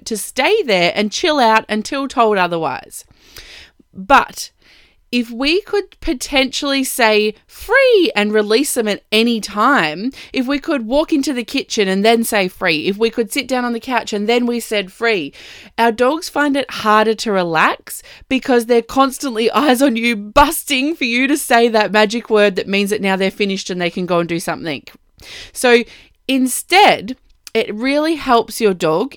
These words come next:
if majority of the time you release them, you return to their side first. So you go all the way back to their side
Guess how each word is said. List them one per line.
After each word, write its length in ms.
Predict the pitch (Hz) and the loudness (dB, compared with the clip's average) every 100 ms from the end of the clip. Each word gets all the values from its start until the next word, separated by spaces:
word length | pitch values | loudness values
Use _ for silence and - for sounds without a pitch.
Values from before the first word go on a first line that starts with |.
| _ | _
if 180 | 220 202 | -6 -4
majority 640 | 226 208 220 220 254 294 | -4 0 2 2 2 -2
of 140 | 311 294 | -6 -6
the 100 | 302 | -8
time 340 | 277 220 208 | -4 -2 -2
you 100 | 202 | -2
release 460 | 185 180 185 240 - | -4 -2 -2 -2 -4
them, 380 | - 160 160 190 - - | -6 -6 -6 -12 -16 -14
you 160 | 208 226 | -4 -2
return 800 | 226 220 - 240 226 240 262 277 | -2 -4 -8 -2 0 2 0 0
to 140 | 320 | -2
their 180 | 277 285 | 0 -2
side 560 | 285 - 196 185 185 180 | -2 0 4 4 2 -2
first. 720 | - - 202 156 - - - - | -14 -2 0 2 -2 -12 -18 -6
So 100 | 202 | -4
you 120 | 185 | -2
go 200 | 185 - | -2 -2
all 220 | - 214 269 | 2 2 2
the 80 | |
way 220 | 285 285 285 | 0 0 2
back 260 | 262 - | 0 0
to 100 | 269 | -6
their 160 | 240 240 | -4 -4
side 400 | - 190 180 | -2 0 0